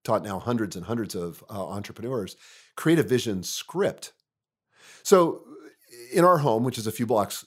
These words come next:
from here, we've done this big renovation this summer. We put a big den on the back of the house. So, you know, I could have come up with some pithy statement that would guide the contractors and the carpenters and the decorators and all that,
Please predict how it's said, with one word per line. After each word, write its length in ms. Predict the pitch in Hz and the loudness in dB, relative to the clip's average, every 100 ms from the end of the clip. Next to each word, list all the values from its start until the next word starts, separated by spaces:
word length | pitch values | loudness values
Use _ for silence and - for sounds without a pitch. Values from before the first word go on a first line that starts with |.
| _ | _
from 180 | 117 101 | -8 -6
here, 340 | 92 85 107 _ _ _ | -6 -8 -10 _ _ _
we've 180 | - 131 | -2 2
done 160 | 127 117 | 4 4
this 280 | 104 98 - | 0 -4 -12
big 340 | - - 170 | -12 0 2
renovation 460 | 135 117 104 92 92 | 4 2 0 -4 -6
this 120 | 87 | -6
summer. 240 | - 92 | -6 -6
We 100 | 92 | -8
put 180 | 87 107 | -8 -10
a 40 | 92 | -10
big 420 | - 120 107 - | -4 -4 -4 -6
den 200 | 104 107 | -4 -4
on 100 | 95 | -6
the 60 | |
back 380 | 85 85 90 - _ _ | -8 -10 -12 -18 _ _
of 120 | 95 | -12
the 60 | 80 | -10
house. 440 | 90 73 - - _ _ _ _ _ _ _ | -14 -16 -18 -20 _ _ _ _ _ _ _
So, 520 | - 165 147 139 - _ _ | 4 8 8 4 -4 _ _
you 80 | 151 | 4
know, 100 | 143 | 6
I 80 | 190 | 4
could 140 | 247 | 2
have 100 | 190 | 0
come 180 | - 143 | 2 0
up 180 | 127 - | 0 0
with 120 | 107 | -2
some 300 | - 131 107 | 0 -2 -2
pithy 440 | - - 156 131 | -8 -6 -6 -4
statement 640 | 113 - 123 120 85 90 - _ _ _ _ | -8 -4 -2 -4 -6 -16 -18 _ _ _ _
that 120 | 117 127 | 0 2
would 140 | 110 | 2
guide 280 | 120 127 123 | 2 2 2
the 60 | |
contractors 1040 | 107 - 127 120 131 113 110 - 110 107 104 | -4 0 2 2 2 2 0 -2 -2 -2 -4
and 120 | 87 | -8
the 60 | |
carpenters 920 | 87 - 120 113 110 104 101 101 95 - | -6 2 4 4 0 0 0 0 -4 -8
and 180 | 85 80 | -10 -10
the 80 | |
decorators 800 | 76 151 147 143 127 123 113 107 | -4 -2 -2 0 -2 0 0 -2
and 100 | 101 | -4
all 180 | 98 101 | -4 -4
that, 340 | 104 95 98 | -4 -6 -8